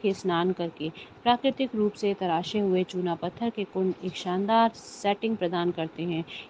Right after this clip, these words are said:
यहाँ पानी चट्टानों की विभिन्न परतों से गिरता हुआ भाप से भरे आरामदायक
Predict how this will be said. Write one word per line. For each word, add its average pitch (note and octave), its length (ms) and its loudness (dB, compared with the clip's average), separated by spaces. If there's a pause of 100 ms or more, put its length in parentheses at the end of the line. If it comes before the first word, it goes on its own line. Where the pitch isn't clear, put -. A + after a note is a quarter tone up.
यहाँ F3 240 -2
पानी A3+ 380 4 (640)
चट्टानों A3+ 480 0
की A3 160 2
विभिन्न F3+ 400 4
परतों G#3+ 380 -2
से G3+ 140 0
गिरता F3+ 340 -2
हुआ F3 340 2
भाप G3+ 340 0
से G3 200 -4
भरे F3+ 300 0
आरामदायक E3+ 600 2